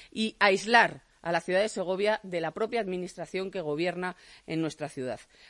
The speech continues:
Por lo tanto, eh, que manifieste de una vez por todas qué quiere el señor alcalde, que diga claramente que si quiere que Segovia sea referencia a nivel nacional en formación profesional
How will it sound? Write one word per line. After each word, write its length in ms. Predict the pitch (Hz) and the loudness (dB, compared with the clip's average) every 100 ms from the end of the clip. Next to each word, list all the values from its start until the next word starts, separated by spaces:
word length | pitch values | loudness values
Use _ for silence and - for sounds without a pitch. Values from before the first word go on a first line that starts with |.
| - | -4
Por 140 | 180 | 2
lo 100 | 180 | 4
tanto, 540 | 208 208 208 233 226 _ _ _ _ _ _ _ _ - | 4 4 4 2 0 _ _ _ _ _ _ _ _ -2
eh, 560 | 160 151 147 147 139 | 2 6 6 4 2
que 240 | - 160 156 | 2 2 2
manifieste 680 | 170 190 214 214 294 - 202 | 0 2 2 2 -2 0 -2
de 80 | 190 | -2
una 160 | 170 | -2
vez 140 | 160 - | -2 -4
por 160 | 156 | -10
todas 320 | - 151 139 | -6 -4 -6
qué 160 | - 139 | -6 -10
quiere 240 | 147 160 | -6 -8
el 40 | - | -8
señor 240 | 143 135 | -10 -10
alcalde, 460 | 127 120 127 190 - _ | -10 -10 -10 -10 -14 _
que 140 | 190 | -6
diga 180 | 240 202 | -4 -4
claramente 520 | 185 160 147 151 139 | -4 -4 -6 -8 -10
que 180 | 143 - | -10 -12
si 220 | - 170 | -14 -16
quiere 340 | 151 214 196 - - - | -4 -2 -2 -6 -16 -12
que 120 | 185 | -10
Segovia 420 | 185 180 185 180 170 | -6 -4 -2 -2 -2
sea 380 | - 202 160 - - _ | -2 -2 -2 -6 -20 _
referencia 640 | 190 208 226 254 269 240 | -4 -2 0 -2 -2 -4
a 40 | 196 | -6
nivel 280 | 180 180 | -4 -4
nacional 480 | 180 170 160 165 147 - _ _ | -6 -8 -6 -6 -8 -12 _ _
en 200 | 175 170 - - | -6 -6 -6 -10
formación 480 | 190 175 175 233 | -6 -4 -4 -6
profesional 680 | 175 170 160 147 135 147 | -6 -8 -10 -10 -6 -6